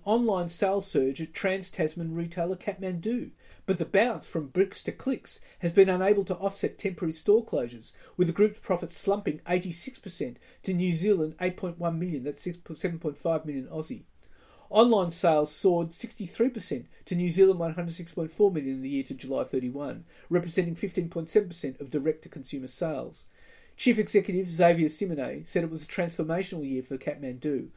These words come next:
which also included the three hundred fifty million dollars of Australian surf brand Rip Curl and the company tapping into Uber's network of drivers to streamline its online sales and bolster its omni-channel strategy.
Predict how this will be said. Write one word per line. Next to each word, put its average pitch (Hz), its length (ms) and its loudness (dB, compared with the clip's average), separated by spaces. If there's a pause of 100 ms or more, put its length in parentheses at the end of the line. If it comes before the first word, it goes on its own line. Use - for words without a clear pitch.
which - 160 -4
also 208 240 2
included 151 560 0 (220)
the 180 80 0
three 190 220 6
hundred 170 220 -4
fifty 175 220 -6
million 151 320 -2
dollars 131 380 -2 (200)
of 156 240 -8
Australian 160 360 0
surf 190 340 4
brand 131 340 0 (280)
Rip 190 260 -2
Curl 147 400 2
and 160 80 -10
the 151 60 -8
company 165 420 -6
tapping 135 420 -6 (160)
into - 240 -6
Uber's 160 380 2
network 160 580 -4
of 139 140 -6
drivers 160 540 4
to 160 100 -8
streamline 160 580 2
its 127 140 -10
online 143 320 -2
sales 135 320 -2
and 143 160 -4
bolster 170 340 2
its 139 160 0
omni-channel 139 580 0
strategy. 151 520 2